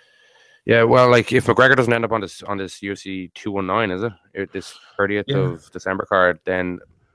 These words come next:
Speaker 1: either Stipe or, or Daniel Cormier would, would kinda have to be on it, wouldn't it? If it's gonna be one, this massive card they, they want it to be.
Speaker 2: Yeah, we've, uh, someone asked the question about that as well, and I suppose,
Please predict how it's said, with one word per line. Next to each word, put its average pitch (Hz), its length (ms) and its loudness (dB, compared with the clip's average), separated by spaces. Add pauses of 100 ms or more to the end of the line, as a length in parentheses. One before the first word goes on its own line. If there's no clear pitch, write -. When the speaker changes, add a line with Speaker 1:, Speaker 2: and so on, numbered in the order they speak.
(320)
Speaker 1:
either 92 220 0
Stipe 92 580 0
or, 87 420 0
or 92 180 -2
Daniel 85 260 -2
Cormier 92 400 2
would, 90 140 -2
would 87 180 -6
kinda 87 180 -4
have 90 160 -4
to 104 60 -16
be 98 100 2
on 90 80 2
it, 90 100 -2
wouldn't 101 200 -2
it? - 100 -10
If 92 140 -8
it's 87 80 -10
gonna 92 120 -2
be 87 120 0
one, 87 180 -2
this - 140 -20
massive 90 260 -4
card 90 240 2
they, 92 240 -2 (220)
they 87 80 0
want 87 200 0
it 95 80 -8
to 90 60 -6
be. 85 160 -2 (880)
Speaker 2:
Yeah, 156 180 2
we've, 165 180 4
uh, 123 420 -4
someone 175 260 0
asked 170 160 0
the 165 80 -6
question 160 280 0
about 143 140 2
that 147 120 4
as 151 80 2
well, 151 140 4
and 135 100 4
I 120 40 2
suppose, 117 440 -6